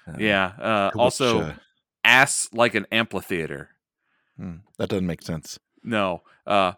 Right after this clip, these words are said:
Speaker 2: but that got Macho Man laughing at least, which kinda, <laughs> kinda made me chuckle. Is that, like, that's the one,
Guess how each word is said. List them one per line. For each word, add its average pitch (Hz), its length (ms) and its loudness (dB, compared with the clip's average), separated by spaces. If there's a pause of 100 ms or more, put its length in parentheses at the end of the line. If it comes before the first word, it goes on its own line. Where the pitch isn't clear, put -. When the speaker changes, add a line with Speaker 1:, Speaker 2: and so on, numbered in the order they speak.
Speaker 2:
but 117 100 2
that 123 180 8
got 135 220 8
Macho 127 280 6
Man 90 220 -2
laughing 80 420 0
at 76 160 -10
least, - 380 -8
which 101 220 -8
kinda, - 400 2
<laughs> - 40 -20
kinda 135 280 4
made 143 180 -4
me 139 140 0
chuckle. 110 460 0
Is 110 160 -14
that, 117 140 -4
like, 104 200 -6
that's 104 320 4
the 131 100 -6
one, 117 320 -4